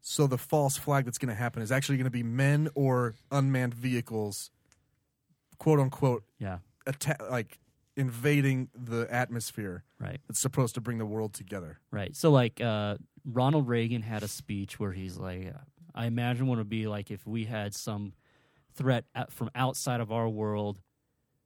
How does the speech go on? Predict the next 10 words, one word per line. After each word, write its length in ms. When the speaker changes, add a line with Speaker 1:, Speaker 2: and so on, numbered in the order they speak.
Speaker 2:
all 120
of 60
a 40
sudden 340
came 340
apparent 380
to 120
us, 380
w-, 200
like, 280